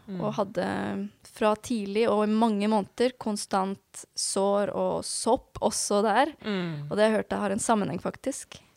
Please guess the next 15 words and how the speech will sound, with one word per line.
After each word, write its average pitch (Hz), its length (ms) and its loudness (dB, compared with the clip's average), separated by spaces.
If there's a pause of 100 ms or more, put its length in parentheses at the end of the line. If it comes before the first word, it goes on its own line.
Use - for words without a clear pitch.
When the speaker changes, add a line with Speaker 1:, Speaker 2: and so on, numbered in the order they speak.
(160)
Speaker 1:
Uff, - 400 -8
og - 140 -10
det 220 100 6
har 220 80 6
jeg - 0 -
Speaker 2:
Så 202 140 2
Speaker 1:
hørt 208 100 -2
er 202 140 2
veldig 180 120 -4
vondt 170 340 -8
også. 185 200 -4 (200)
Speaker 2:
Veldig 240 300 8
vondt. 226 320 0
Speaker 1:
Mm. 170 380 -6 (600)
Speaker 2:
Ehm, 226 760 2